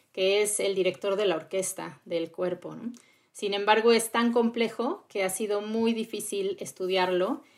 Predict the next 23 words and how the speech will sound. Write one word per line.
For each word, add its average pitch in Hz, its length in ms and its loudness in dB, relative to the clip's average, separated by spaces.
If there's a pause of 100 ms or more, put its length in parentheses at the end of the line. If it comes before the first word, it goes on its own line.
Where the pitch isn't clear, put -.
(200)
y 196 560 -2
el 202 160 4
estigma 226 760 -2
de, 180 520 4 (100)
pues, 180 200 -6
dividir 208 680 -4
la 180 160 2
mente 208 760 -2
del 185 220 2
cuerpo, - 640 0 (320)
considerando 202 640 2
que 233 100 0
el 185 100 4
cerebro 202 680 2
es 196 200 0
el 196 120 -2
que 190 100 -4
produce 190 520 2
la 190 120 0
mente, 196 560 -4
pues, 180 380 -4
ha 202 120 2
dejado, 202 600 2